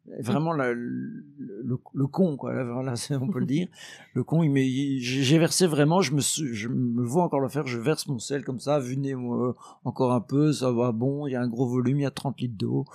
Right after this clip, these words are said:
on met presque un paquet de sel, un kilo de sel comme ça dedans. Et, et, euh, non, donc, euh, maintenant, euh, je goûte. <laughs> Je goûte. Mais même, c'était, c'était encore fortement élevé.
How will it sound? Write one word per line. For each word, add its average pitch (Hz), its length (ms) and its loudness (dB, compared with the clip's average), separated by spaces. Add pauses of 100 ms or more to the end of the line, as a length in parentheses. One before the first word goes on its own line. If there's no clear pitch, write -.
(400)
on 117 60 0
met 120 140 0
presque - 320 -2
un 131 40 2
paquet 131 300 -2
de - 60 -6
sel, 131 220 2
un 117 100 2
kilo 127 240 -2
de - 60 -8
sel 131 220 -2
comme 123 160 -4
ça 113 140 -6
dedans. 127 320 -4
Et, 113 60 -6 (880)
et, 139 60 6
euh, 139 80 6
non, 170 260 4
donc, 127 320 0
euh, 123 160 2 (680)
maintenant, 135 640 0
euh, 117 300 -2
je 107 140 -6
goûte. 160 300 -2 (320)
<laughs> 151 60 0 (560)
Je - 60 -2
goûte. 147 300 -4 (480)
Mais 151 120 6
même, 175 280 4 (100)
c'était, 151 540 0
c'était 147 260 -2
encore 143 300 -4
fortement 127 400 -8
élevé. 117 280 -6